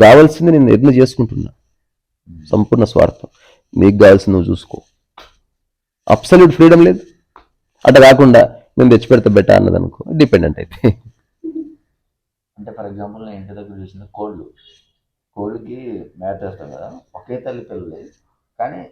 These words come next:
Speaker 2: ఫస్ట్ వచ్చి తల్లే తింటది.
Speaker 1: తింటది, దానికి పెద్ద కాళ్ళు ఉన్నాయి. ఇప్పుడు నేను ఒక చిన్న, ఆ, న్యూ ఏజ్ అండర్‌స్టాండింగ్ చెప్తా,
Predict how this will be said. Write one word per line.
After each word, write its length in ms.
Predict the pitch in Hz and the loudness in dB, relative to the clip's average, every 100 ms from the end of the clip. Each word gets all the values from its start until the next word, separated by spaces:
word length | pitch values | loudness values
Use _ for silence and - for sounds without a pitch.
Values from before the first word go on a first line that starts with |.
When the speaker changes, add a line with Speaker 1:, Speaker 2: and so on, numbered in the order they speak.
| _ _ - | _ _ -16
Speaker 2:
ఫస్ట్ 200 | 104 - | -16 -16
వచ్చి 140 | 131 _ | -18 _
తల్లే 200 | 113 110 117 | -14 -10 -10
తింటది. 340 | 107 101 147 - | -12 -16 -14 -6
Speaker 1:
తింటది, 380 | 127 117 90 - _ _ 107 | -4 -4 -6 -10 _ _ -4
దానికి 180 | 107 107 | -2 0
పెద్ద 100 | 104 | 0
కాళ్ళు 280 | 110 98 95 | 2 4 4
ఉన్నాయి. 200 | 117 - - - - 147 139 214 392 254 226 - 175 - _ _ _ _ - 143 | 2 -2 -12 -20 -4 -4 -4 -8 -10 -10 -12 -16 -20 -20 _ _ _ _ -2 2
ఇప్పుడు 180 | 170 | 4
నేను 160 | 190 156 | 6 6
ఒక 60 | 135 - | 4 4
చిన్న, 140 | 147 120 - - 101 | 4 4 0 -4 0
ఆ, 40 | 87 69 57 50 - _ _ _ _ - 120 | 2 2 -2 -8 -18 _ _ _ _ 0 4
న్యూ 120 | 170 170 160 | 6 8 6
ఏజ్ 100 | 139 | 6
అండర్‌స్టాండింగ్ 640 | 123 131 - 131 131 107 | 4 4 2 2 2 2
చెప్తా, 300 | 87 - - | 0 -2 -4